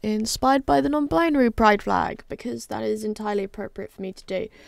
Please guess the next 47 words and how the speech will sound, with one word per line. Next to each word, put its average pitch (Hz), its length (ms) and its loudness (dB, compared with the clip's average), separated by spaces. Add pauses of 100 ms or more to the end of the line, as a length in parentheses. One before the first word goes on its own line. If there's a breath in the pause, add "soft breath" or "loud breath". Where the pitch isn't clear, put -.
(240 loud breath)
I 220 60 -8
also 269 240 -2
decided 214 480 -6
let's 208 180 -4
build 220 240 -6
a 220 40 -4
little 214 240 -2
gazebo 208 580 -2
thing, - 160 -18
and - 140 -14
somehow 196 520 -6
I 180 180 -8
ended 214 260 -6
up 185 200 -10
managing 185 500 -8
to - 120 -18
record - 340 -14
forty - 360 -14
minutes - 260 -14
of - 80 -20
footage. - 600 -12 (1040 soft breath)
That's 262 280 -2
not 294 220 2
normal 285 420 2
for - 140 -12
me. 185 380 -6 (800 loud breath)
T-, - 80 -16 (160)
twenty 277 280 0
minutes 247 360 -2
at 226 80 -2
a 214 40 -2
push - 360 -6
most 175 340 -10
days, 185 400 -6
because 175 560 -8
I 202 220 0
don't 202 240 -2
have 190 240 -8
the 185 100 -2
attention - 520 -8
span 175 440 -6
to - 140 -16
do 175 200 -2
lots 170 300 -6
of 175 220 -6
really 175 260 -2
long, 165 360 -8